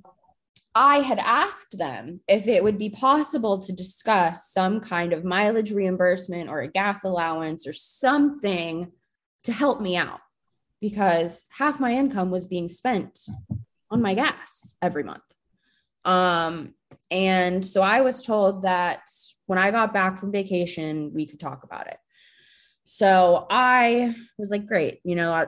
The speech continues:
honestly, it's surprising. And I remember at the time being like, "Wow, that's really surprising that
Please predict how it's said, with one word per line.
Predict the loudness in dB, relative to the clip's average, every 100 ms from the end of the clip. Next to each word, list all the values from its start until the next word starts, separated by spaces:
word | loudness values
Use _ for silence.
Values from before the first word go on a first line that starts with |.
| -2
honestly, | -2 0 0 0
it's | 0 -2
surprising. | -8 -2 0 2 0
And | 0 4
I |
remember | 4 4 2 4
at | 2
the | 0
time | -2 0
being | 0 -2
like, | -4 -6
"Wow, | -2 -2
that's | -2 -6 -6
really | -4 -4 -4
surprising | -4 0 2 0 -4
that | -8